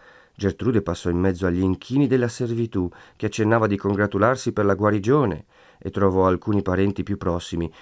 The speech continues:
che erano stati invitati in fretta per farle onore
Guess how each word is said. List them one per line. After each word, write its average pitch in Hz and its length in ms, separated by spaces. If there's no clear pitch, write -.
che - 100
erano 139 220
stati 151 340
invitati 123 440
in 120 80
fretta 104 500
per 113 160
farle 131 260
onore 123 460